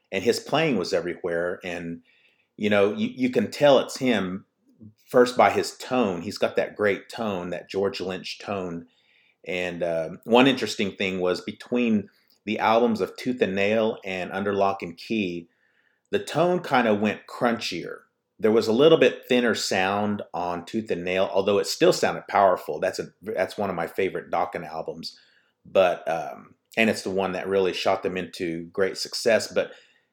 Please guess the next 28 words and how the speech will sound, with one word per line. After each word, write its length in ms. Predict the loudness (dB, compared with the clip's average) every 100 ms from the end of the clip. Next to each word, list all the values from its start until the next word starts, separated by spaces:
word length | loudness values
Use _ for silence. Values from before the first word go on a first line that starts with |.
| _
you 140 | 0 2
know, 340 | 4 4 0 -10 _ _ _ -18 -8
he 240 | -4 -2
kinda 300 | 2 2 4
went 240 | 2 0 0
a 40 |
little 200 | 0 2
bit 120 | 0
more 220 | 0 -2
crunchy 640 | -2 -2 -2 -4 -10 -12 -18 _ _ -16
on 100 | -10
Under 200 | -2 0
Lock 280 | 2 0 -4
and 80 | -14
Key, 280 | -8 -6
which 180 | -6 -2
I 160 | 2 2
always 540 | 2 -2 -6 -10 -10
found 280 | -8 -6 -6
interesting. 560 | -10 -12 -14 -12 -12 -12
Plus, 500 | 2 6 6 6 0
Don 340 | 0 0 2 2
Dokken's 400 | 0 0 -4 -4
voice 340 | 0 0 -2
changed 420 | -8 -8 -8 -6
a 40 | -4
little 240 | -4 -4
bit, 320 | -2 -4 -4